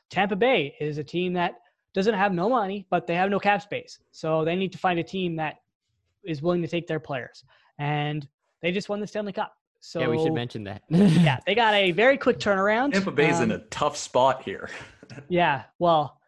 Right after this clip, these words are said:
Speaker 1: they are and they aren't. Uh, they got Mikhail Sergachev, uh, expiring. They have, I believe it's Cirelli, Ant-, Anthony Cirelli as well.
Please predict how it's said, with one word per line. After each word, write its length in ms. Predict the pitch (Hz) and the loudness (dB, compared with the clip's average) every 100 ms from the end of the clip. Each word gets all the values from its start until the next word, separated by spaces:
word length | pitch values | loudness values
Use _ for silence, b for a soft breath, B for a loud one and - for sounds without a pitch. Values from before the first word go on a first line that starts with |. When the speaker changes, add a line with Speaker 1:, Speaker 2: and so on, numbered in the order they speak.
| b b b - | b b b -2
Speaker 1:
they 180 | 208 | 4
are 220 | 254 269 262 | 6 6 4
and 80 | 202 | 2
they 60 | |
aren't. 360 | 151 151 214 - - | 0 -2 -4 -10 -10
Uh, 160 | 156 151 | -4 -2
they 80 | 156 | 0
got 120 | 165 | 0
Mikhail 240 | 165 202 202 | -2 -2 0
Sergachev, 580 | 175 160 170 175 180 185 _ _ _ - | 0 -2 -2 0 -2 -4 _ _ _ -12
uh, 40 | 139 | -8
expiring. 680 | 151 160 - 175 175 180 175 | -8 -10 -6 -2 0 0 -2
They 120 | 165 | -4
have, 500 | 147 143 143 147 143 - | -6 -4 -2 -2 -4 -6
I 60 | |
believe 260 | 143 160 190 | -10 -6 -4
it's 440 | 190 - - - _ | -6 -10 -18 -18 _
Cirelli, 720 | - - - 151 147 185 233 - | -16 -12 -4 -2 0 0 -2 -8
Ant-, 200 | 156 - 202 _ | -16 -16 -20 _
Anthony 300 | 160 156 165 | -14 -10 -10
Cirelli 420 | 151 147 143 165 156 | -10 -8 -6 -4 -4
as 120 | 135 | -4
well. 320 | 143 185 233 | -4 -4 -6